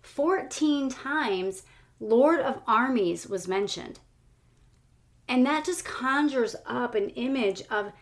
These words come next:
God fighting for me, fighting alongside of me. He is my rear guard. He is fighting for me, and he is fighting for you.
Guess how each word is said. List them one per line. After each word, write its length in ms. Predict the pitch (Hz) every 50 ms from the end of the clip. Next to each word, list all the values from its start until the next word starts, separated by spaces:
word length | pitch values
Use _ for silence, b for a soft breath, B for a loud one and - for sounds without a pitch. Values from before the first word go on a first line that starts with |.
| b b b b - 233
God 300 | - 240 269 302 320 320
fighting 640 | - - - 226 226 269 302 320 320 269 214 190
for 180 | 175 - 202 196
me, 400 | 185 190 196 180 - - - b b b b b b b b
fighting 460 | - - 254 254 294 320 339 330 -
alongside 920 | 277 262 240 247 233 233 233 220 220 - - - 233 208 220 254 269 247
of 160 | 233 175 180
me. 300 | 185 180 - - - -
He 220 | - - 247 262 269
is 160 | 262 254 240
my 140 | 233 220 208
rear 420 | 202 190 190 202 214 254 277 269
guard. 420 | 220 196 180 170 185 - - - b b b b b b b
He 280 | - - 247 269 277 262
is 180 | 220 - -
fighting 640 | - - - 226 233 262 277 247 233 208 196 196 - - _ _
for 500 | - - - - - 240 233 247 254 254
me, 400 | 233 196 180 190 - - - - _ _ _ _ _ _ _ _ _ _ _
and 120 | - 214 208
he 140 | 226 233 233
is 160 | 214 220 -
fighting 460 | - - 247 233 247 262 254 254 240
for 340 | 233 - - 233 233 226 226
you. 540 | 214 190 190 202 233 247 214 - - -